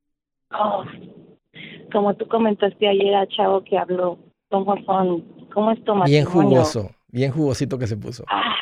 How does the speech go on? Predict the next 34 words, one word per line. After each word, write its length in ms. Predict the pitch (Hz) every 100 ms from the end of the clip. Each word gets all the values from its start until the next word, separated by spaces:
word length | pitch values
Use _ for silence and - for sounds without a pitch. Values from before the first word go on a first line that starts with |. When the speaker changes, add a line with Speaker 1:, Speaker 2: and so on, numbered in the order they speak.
| - _ _ _ -
Speaker 1:
sí, 360 | 220 277 339 170
todo, 440 | - 233 302 208 175
te 160 | 196
sabe 340 | - 202 208 208
rico. 380 | 269 240 226 208 - - -
<laughs> 1400 | - 202 - - 302 _ - _ _ _ _ _ _
Speaker 2:
Qué 220 | _ 127 135 - -
padre, 600 | 120 151 151 226 156 147
Speaker 1:
Sí. 40 |
Speaker 2:
Josefina. 1000 | 135 135 - 127 - 123 127 123 120 113 -
Oye, 140 | 160
¿y 20 |
tu 120 | 160 165
marido? 480 | 156 151 175 196 214
Speaker 1:
Y 60 |
Speaker 2:
Eh, 40 | 240 226 220 226 240 151
lo-, 140 | 151
Speaker 1:
aparte, 180 | - 190
Speaker 2:
los 360 | 180 180 160 135
dos 200 | 165 -
agarraron 400 | 208 185 180 196
Speaker 1:
aparte 80 | 165
Speaker 2:
vuelo. 200 | 165 170
Speaker 1:
está 80 |
a 60 | 233
un 60 | 269
lado 300 | 277 269 247
de 180 | 233
mí. 360 | 214 214 190 170 _ _ _ _ _ _ _ _ _ _ _ _ _ _ -
Ah, 160 | 254 -
fíjate 400 | 302 302 349 349 294
que 400 | 302 285 262 247
él 100 | 254
es 180 | 254 262